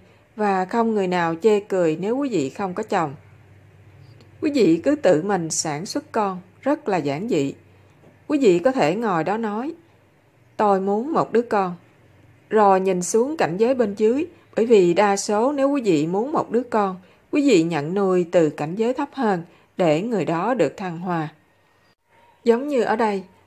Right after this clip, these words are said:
mình đi viện mồ côi nhận nuôi một đứa trẻ để nó có một đời sống khá hơn với mình trong một gia đình. Đương nhiên, quý vị cũng có thể nhận nuôi con của người mẹ nào đó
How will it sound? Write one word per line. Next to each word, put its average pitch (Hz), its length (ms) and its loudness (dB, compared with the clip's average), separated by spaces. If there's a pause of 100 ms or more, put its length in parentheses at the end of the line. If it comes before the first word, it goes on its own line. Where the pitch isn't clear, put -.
mình 190 280 0
đi 220 200 4
viện 170 280 0
mồ 180 140 -2
côi 190 380 -2
nhận 165 320 -2
nuôi 190 220 0
một 165 200 -4
đứa 220 160 0
trẻ 160 520 -4
để 139 260 0
nó 202 420 -6 (140)
có 226 200 -4
một - 240 -4
đời 147 120 -2
sống 214 320 -8
khá 254 240 -2
hơn 240 300 -2
với 208 140 -2
mình 175 240 -2 (440)
trong 196 220 0
một 151 160 -6
gia 185 140 0
đình. 156 200 -2 (920)
Đương 214 180 4
nhiên, 196 360 2
quý 262 100 0
vị 156 220 2
cũng 143 260 -2
có 254 80 0
thể 185 180 0
nhận 170 300 -4
nuôi 190 180 -2
con 185 400 0
của 165 200 -2
người 190 240 -2
mẹ 147 220 -4
nào 156 200 -4
đó 196 360 -6